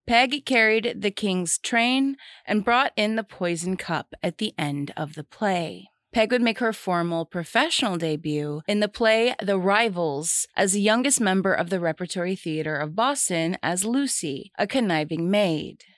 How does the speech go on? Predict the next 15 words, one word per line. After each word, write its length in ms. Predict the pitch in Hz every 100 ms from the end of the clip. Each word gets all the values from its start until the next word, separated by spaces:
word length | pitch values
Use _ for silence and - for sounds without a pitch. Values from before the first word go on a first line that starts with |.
| _
The 80 | 220
play 240 | 202 220
received 380 | 214 214 214 185
good 200 | 208 196
reviews 600 | 180 175 233 262 294 277
and 180 | - 247
was 160 | 240 262
even 220 | 277 277
broadcast 640 | 190 175 175 190 170 - -
on 80 | 190
a 80 | 196
local 360 | 180 156 196
Boston 520 | 170 160 143 - 175
radio 420 | 214 277 294 156 151
station. 800 | - 175 170 - - - 190